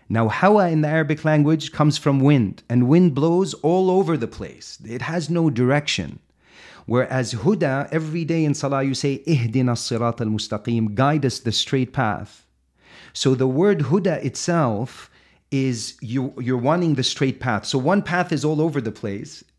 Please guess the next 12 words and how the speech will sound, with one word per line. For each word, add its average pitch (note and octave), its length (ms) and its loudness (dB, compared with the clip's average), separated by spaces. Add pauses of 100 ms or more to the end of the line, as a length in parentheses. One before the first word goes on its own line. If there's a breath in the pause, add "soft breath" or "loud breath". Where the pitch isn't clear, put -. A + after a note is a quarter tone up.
and C3 220 0
one E3 180 0
is F#3 300 -2 (100)
straight - 640 -2
and A2+ 200 2
to C3 120 -2
the G#2 120 -2
point. - 640 -8 (840 loud breath)
So - 520 -2 (100)
the A#2+ 220 -4
test - 480 -4
is D3 380 0